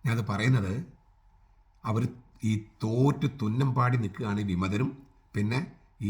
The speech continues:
അൽമായ മുന്നേറ്റക്കാരും. നിങ്ങൾ വിചാരിക്കുന്നുണ്ട് അവരാണ് ജയിച്ചു നിൽക്കുന്നത്. അങ്ങനെയൊന്നും അല്ല, അങ്ങനെയൊന്നും അല്ല. അവരാണ് തോറ്റ് തുന്നം പാടി നിൽക്കുന്നത്.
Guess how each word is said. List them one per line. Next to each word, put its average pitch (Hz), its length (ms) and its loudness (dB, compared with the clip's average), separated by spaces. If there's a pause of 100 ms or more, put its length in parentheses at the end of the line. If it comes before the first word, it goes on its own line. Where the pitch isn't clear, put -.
അൽമായ 104 300 -2
മുന്നേറ്റക്കാരും. 87 520 -6 (380)
നിങ്ങൾ 117 260 2
വിചാരിക്കുന്നുണ്ട് 147 500 0
അവരാണ് 131 340 0
ജയിച്ചു 104 220 0
നിൽക്കുന്നത്. 73 340 -6 (400)
അങ്ങനെയൊന്നും 156 380 2
അല്ല, 151 140 2 (360)
അങ്ങനെയൊന്നും 123 400 -2
അല്ല. 92 140 -4 (440)
അവരാണ് 117 380 -2 (120)
തോറ്റ് 131 320 -2 (260)
തുന്നം 147 280 2
പാടി 120 160 0
നിൽക്കുന്നത്. 85 420 -6